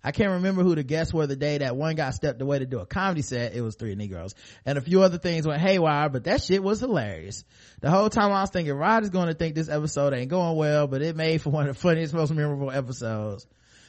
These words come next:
Yeah, people always say that, 'cause I, like, when it, when it doesn't go right, I'm always like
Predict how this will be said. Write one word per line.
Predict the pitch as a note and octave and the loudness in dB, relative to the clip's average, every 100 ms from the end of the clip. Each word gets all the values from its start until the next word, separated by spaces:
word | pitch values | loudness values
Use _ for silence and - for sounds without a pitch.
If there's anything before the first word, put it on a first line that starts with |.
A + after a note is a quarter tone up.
| _ - | _ -6
Yeah, | C3 C3+ | -2 0
people | C#3+ G4 D4 | 2 2 2
always | F#3+ D#3+ C#3+ | 4 4 2
say | - C3 | 0 0
that, | A#2 G#2+ F2+ | 0 -4 -6
'cause | C#3 A2+ | -6 -4
I, | D3 E3+ - | -2 -2 -2
like, | A#2+ B2+ | -4 -2
when | D#3 | 0
it, | A#3+ E3 | 0 -2
when | C#3 F#3+ | -2 -2
it | A3+ | 2
doesn't | G3+ F#3+ F3 | 2 2 2
go | E3+ | 2
right, | D3+ D3+ | 4 2
I'm | D#3 | 0
always | C#3 B2+ B2 | 0 0 -2
like | A#2+ G#2 | -6 -6